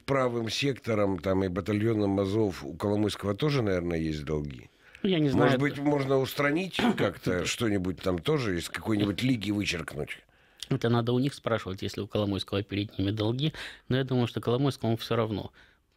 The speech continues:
Speaker 2: что там они думают по этому поводу, потому что Коломойский живёт в Швейцарии. И что происходит на Украине, его волнует мало.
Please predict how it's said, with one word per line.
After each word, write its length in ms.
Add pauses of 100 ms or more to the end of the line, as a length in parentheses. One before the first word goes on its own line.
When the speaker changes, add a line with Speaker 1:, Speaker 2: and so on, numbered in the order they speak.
Speaker 2:
что 240
там 200
они 140
думают 400
по 100
этому 260
поводу, 360
потому 220
что 180 (280)
Коломойский 540
живёт 260
в 40
Швейцарии. 520 (1600)
И 100
что 220
происходит 720
на 120
Украине, 480
его 200
волнует 520
мало. 360